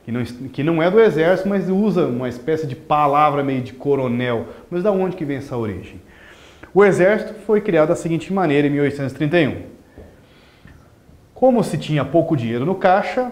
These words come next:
os regentes resolveram falar com os donos dos faz-, dos, das fazendas, que tinham jagunços que trabalhavam pra ele, que, que cuidavam da fazenda, e dependendo do tamanho da fazenda,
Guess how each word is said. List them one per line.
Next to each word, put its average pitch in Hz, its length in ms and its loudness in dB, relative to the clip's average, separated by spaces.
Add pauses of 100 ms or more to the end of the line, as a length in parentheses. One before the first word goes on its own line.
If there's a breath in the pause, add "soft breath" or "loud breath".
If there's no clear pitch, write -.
(120)
os 127 160 -4
regentes 156 460 2
resolveram 165 580 2
falar 123 460 0
com 147 100 -4
os 143 140 -4
donos 151 420 2
dos 117 180 -8
faz-, 156 220 -4
dos, 120 220 -10
das 107 200 -12
fazendas, 160 540 -2 (180 loud breath)
que 247 140 0
tinham 226 500 0
jagunços 143 880 -2
que - 120 -12
trabalhavam 110 560 -8
pra 175 240 -2
ele, 156 320 -2
que, 104 280 -12 (480 loud breath)
que 127 120 -14
cuidavam 120 580 -2
da 107 100 -4
fazenda, 151 800 -2 (540)
e 160 280 0
dependendo 180 640 0
do 202 120 0
tamanho 196 520 -2
da 143 100 0
fazenda, 120 680 -4